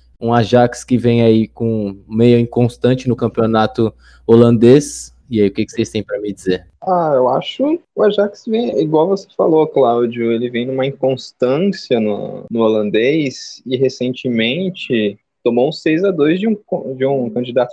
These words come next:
Speaker 2: direto que foi o Feyenoord, né? Então eu acho que isso pesa um pouco pra eles, apesar de ter devolvido seis a zero em outro time, só que um seis a, seis a dois pra um adversário direto pesa demais, principalmente quando você tá falando de um grande clube, clube direto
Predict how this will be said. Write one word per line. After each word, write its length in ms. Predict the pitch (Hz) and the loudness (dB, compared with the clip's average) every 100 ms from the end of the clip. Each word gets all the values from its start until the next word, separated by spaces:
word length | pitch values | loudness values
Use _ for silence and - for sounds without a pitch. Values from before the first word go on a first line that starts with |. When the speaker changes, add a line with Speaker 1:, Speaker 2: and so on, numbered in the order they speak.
| - | -2
Speaker 2:
direto 380 | 156 127 139 | 2 2 0
que 120 | - 135 | -6 0
foi 140 | 160 | 0
o 40 | |
Feyenoord, 580 | 170 - 185 170 117 104 | 0 -2 -2 -2 -4 -4
né? 200 | 107 120 - | -4 -4 -4
Então 240 | 107 101 | -4 -2
eu 140 | 110 110 | 0 0
acho 320 | 107 - 123 | 0 -4 -8
que 840 | - 123 127 139 143 139 131 120 - | -6 -2 0 2 4 4 4 2 0
isso 260 | 123 - 147 | -6 -6 -6
pesa 320 | - 147 165 151 | -2 0 2 0
um 60 | |
pouco 320 | - 117 113 | 0 0 0
pra 160 | 107 110 | 0 0
eles, 180 | 101 107 | 0 -2
apesar 340 | 113 127 135 | -2 0 0
de 100 | 156 | 0
ter 140 | 175 165 | -6 -4
devolvido 680 | 170 165 175 127 151 170 139 | -4 -2 -2 -2 -8 -8 -10
seis 280 | - 120 | -2 0
a 80 | 117 | 0
zero 260 | 110 113 143 | 2 0 0
em 80 | 147 | -2
outro 300 | 151 156 156 | -2 0 -2
time, 500 | - 127 165 147 107 | -4 -4 -2 -2 -2
só 120 | 127 | -2
que 120 | 120 | -2
um 40 | 131 | -8
seis 300 | - 143 175 | -2 0 2
a, 180 | 165 139 - | 0 -4 -14
seis 340 | - 165 180 | -4 0 2
a 60 | 175 | 0
dois 400 | 120 117 113 - | 2 0 0 -4
pra 180 | - | -2
um 40 | 139 | -2
adversário 580 | 151 135 120 123 113 107 | 0 0 0 0 -2 -4
direto 800 | 113 107 107 151 - _ 98 110 _ _ | -2 0 2 2 -2 _ -8 -8 _ _
pesa 260 | 113 113 | -2 -2
demais, 520 | 117 160 156 131 135 - | -4 -8 -8 -6 -8 -6
principalmente 720 | 110 110 - 147 131 139 - | -8 -8 -6 -2 0 -2 -6
quando 240 | - 143 | -6 -2
você 760 | 151 151 156 151 147 127 117 110 - | -2 -2 -2 0 2 2 2 -2 -4
tá 80 | |
falando 320 | 110 113 113 113 | -4 -2 -2 -2
de 60 | |
um 80 | 110 | -2
grande 280 | 107 110 110 | 0 0 -2
clube, 680 | - 113 117 131 180 202 185 | -4 -2 2 2 0 -2 -2
clube 280 | 123 113 | -4 -4
direto 840 | 110 113 104 107 117 165 - 214 220 | -2 -2 2 2 2 -2 -2 -2 -2